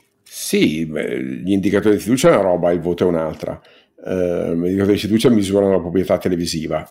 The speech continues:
il voto è un'altra cosa, Oscar, lo abbiamo visto molto bene. Ehm, no, la cosa interessante è, eh, la traiettoria di Luigi Di Maio, mm, uno dei, insomma, un, un, ormai una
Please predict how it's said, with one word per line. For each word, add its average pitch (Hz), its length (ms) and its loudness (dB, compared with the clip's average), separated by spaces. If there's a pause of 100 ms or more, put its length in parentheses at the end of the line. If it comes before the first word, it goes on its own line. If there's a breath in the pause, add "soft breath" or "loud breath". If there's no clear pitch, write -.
(340)
il 113 100 -2
voto 90 280 -2
è 90 40 -2
un'altra 80 300 -8
cosa, 80 360 -8
Oscar, - 280 -8
lo 85 60 -6
abbiamo 85 220 -4
visto 85 600 -4
molto 85 320 -8
bene. - 360 -12 (540 soft breath)
Ehm, 95 720 -2 (420)
no, 214 240 0
la 98 120 0
cosa 175 220 2
interessante 160 720 0
è, 110 400 0 (100)
eh, - 420 -6 (600)
la 107 200 2
traiettoria 110 440 2
di 104 120 0
Luigi 101 200 0
Di 98 120 0
Maio, 98 640 -2 (220)
mm, 92 140 -2 (300)
uno 113 180 2
dei, 98 240 2 (260)
insomma, 95 340 0 (420)
un, 107 180 -6
un, 110 240 -2 (440)
ormai 120 340 2
una 101 520 0